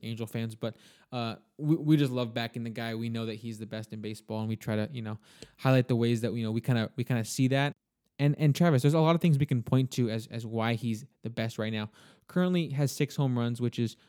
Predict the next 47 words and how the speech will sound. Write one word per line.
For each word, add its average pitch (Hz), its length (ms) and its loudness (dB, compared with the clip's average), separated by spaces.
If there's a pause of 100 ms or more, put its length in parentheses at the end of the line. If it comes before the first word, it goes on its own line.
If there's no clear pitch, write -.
(160)
uh, 120 200 0
one 143 580 2
behind 123 460 0
the 110 60 -4
le-, 113 160 -4
the 123 160 -4
leaders. 139 460 0 (140)
The 123 80 -6
leaders 127 280 4
in 123 60 2
the 117 40 4
league 117 200 2
are 107 100 0
all 113 200 2
at, 101 120 -6
sitting 120 280 -2
at - 140 -6
seven. 117 380 0 (320)
Guys 127 160 4
like 117 100 0
Acuna 131 400 2
have 120 180 0
seven. 123 440 2 (340)
J 131 100 4
D 127 100 6
Martinez, 120 580 0
Shohei 120 360 0
Ohtani, 117 540 -4 (120)
Tat-, - 160 -8 (160)
Tatis 127 300 0
after 117 200 -2
today. 113 420 0 (460)
So, 135 100 2
so, 131 240 6 (160)
uh, 120 180 0
obviously 135 300 4
Trout's, 123 380 0
uh, 113 160 -8
power 123 400 2
is 113 120 -2
up - 180 -8
there 120 120 2
with 117 100 0
some 120 140 -2
of 120 60 0
the 113 80 0
best. 113 440 -2